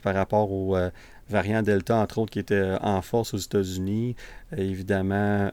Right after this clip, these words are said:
euh, certains films avant ça qui avaient vraiment pas fait fureur, euh, au cinéma. Je pense, entre autres, à The Suicide Squad, euh, entre autres, et quelques autres titres aussi. Mais là, Free Guy a donné un, un certain, euh, espoir, si on veut, avec, euh,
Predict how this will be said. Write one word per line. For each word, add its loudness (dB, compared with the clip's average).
euh, -2
certains -4
films -2
avant 0
ça -2
qui -4
avaient -2
vraiment 2
pas -2
fait -4
fureur, 0
euh, -4
au -10
cinéma. -2
Je -10
pense, -4
entre -4
autres, 0
à -4
The 0
Suicide -4
Squad, 2
euh, -2
entre -6
autres, 0
et -6
quelques 0
autres 0
titres -4
aussi. -2
Mais 2
là, 2
Free 2
Guy 6
a 10
donné 4
un, 2
un -2
certain, -2
euh, 0
espoir, -2
si -6
on 0
veut, 2
avec, 0
euh, -2